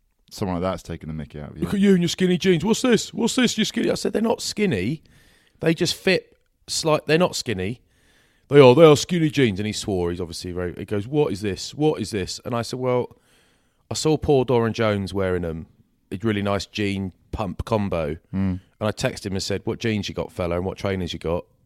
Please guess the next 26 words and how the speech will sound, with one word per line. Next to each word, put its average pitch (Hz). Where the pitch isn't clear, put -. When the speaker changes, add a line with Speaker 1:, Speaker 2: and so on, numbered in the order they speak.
Speaker 2:
And 92
he 92
said, -
"This 107
and 90
this." 98
And 82
I -
said, -
"Cool, 117
I'll 101
have 107
Speaker 1:
Wh-, -
Speaker 2:
those." 104
Speaker 1:
why 170
do 208
you 208
just 185
show 170
Dino, 120
like, 104
the 113
label? 117
Wrangler, 101
boot 107
cut. 82